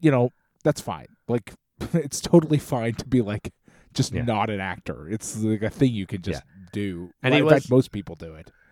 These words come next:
Speaker 2: He was a film student at U C L A who had, who had basketball experience, and that's basically why he gets, <laughs>
Speaker 1: Right.
Speaker 2: it gets into this movie. Um, you know, it, it does look like he wrote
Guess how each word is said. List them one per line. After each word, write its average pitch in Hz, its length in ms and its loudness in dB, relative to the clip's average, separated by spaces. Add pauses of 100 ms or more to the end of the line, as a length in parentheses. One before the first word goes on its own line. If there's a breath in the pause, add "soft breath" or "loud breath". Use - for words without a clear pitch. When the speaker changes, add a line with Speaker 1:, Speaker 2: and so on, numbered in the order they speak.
(800 soft breath)
Speaker 2:
He 151 140 2
was 156 140 4
a 147 60 4
film 170 260 4
student 151 400 0
at 139 100 -4
U 123 140 4
C 120 200 2
L 104 180 4
A 92 260 4
who 90 180 -2
had, 90 400 2 (480)
who 110 120 2
had 98 220 4
basketball 90 520 2
experience, 73 540 -6
and 92 120 0
that's 92 100 0
basically 87 500 0
why 78 200 -2
he 80 100 -2
gets, 85 380 -4
<laughs> - 80 -4
Speaker 1:
Right. - 260 -8
Speaker 2:
it 120 200 -2
gets 110 200 0
into 87 160 -2
this 73 140 -6
movie. 73 320 -4 (600 soft breath)
Um, 90 360 0 (400)
you 92 80 -8
know, 78 160 -8 (100)
it, 120 220 -2
it 127 140 2
does 139 200 4
look 127 140 0
like 110 100 2
he 101 80 2
wrote 95 260 2